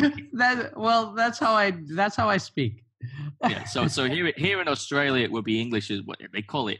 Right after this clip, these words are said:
Speaker 2: English is an additional language now.
Speaker 1: Okay,
Speaker 2: In,
Speaker 1: is
Speaker 2: in
Speaker 1: that the
Speaker 2: this
Speaker 1: new
Speaker 2: con-,
Speaker 1: term for it?
Speaker 2: I don't know. They make up a different term every week,
Speaker 1: <laughs> So they
Speaker 2: guys.
Speaker 1: can sell a new book.
Speaker 2: Uh, probably it, yeah. Or, uh, it's, it's a very P C thing,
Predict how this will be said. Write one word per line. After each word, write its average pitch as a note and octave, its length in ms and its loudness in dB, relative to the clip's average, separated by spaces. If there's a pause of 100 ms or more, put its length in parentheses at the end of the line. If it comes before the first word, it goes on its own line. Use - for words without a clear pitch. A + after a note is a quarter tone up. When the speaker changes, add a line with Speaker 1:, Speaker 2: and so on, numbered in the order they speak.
(120)
Speaker 2:
English B2+ 360 -2
is G#2 100 -6
an F#2+ 120 -6
additional F2 480 -10
language - 560 -18
now. - 720 -12
Speaker 1:
Okay, A2 240 -4
Speaker 2:
In, G2 120 -8
Speaker 1:
is C#3+ 100 2
Speaker 2:
in C3+ 40 0
Speaker 1:
that F3+ 160 2
the F#3 100 -4
Speaker 2:
this F#3 40 0
Speaker 1:
new F#3 120 4
Speaker 2:
con-, - 80 -4
Speaker 1:
term F3+ 280 2
for B2 200 2
it? F#2+ 100 -2 (680)
Speaker 2:
I E3+ 120 0
don't D#3+ 120 -2
know. A2 100 2
They A#2 100 4
make D#3 240 2
up D3 80 -2
a C#3+ 60 0
different G2+ 340 -2
term G2 320 -2
every F2 240 -4
week, F2 240 -4
Speaker 1:
<laughs> - 40 -2
So F#3 60 0
they - 180 -4
Speaker 2:
guys. D#3+ 180 -2
Speaker 1:
can E3 200 -2
sell E3 260 0
a D#3+ 40 4
new D3+ 160 4
book. C3+ 380 -2 (500)
Speaker 2:
Uh, A#2 100 -2 (160)
probably G#2+ 520 0
it, F2+ 200 0
yeah. E2+ 220 -4
Or, F2+ 360 -6
uh, F2+ 420 -6
it's, G#2 300 -10
it's A2+ 160 -8
a C3 60 -4
very B2+ 200 -2
P A#2 260 -6
C G2 360 -6
thing, E2+ 160 -2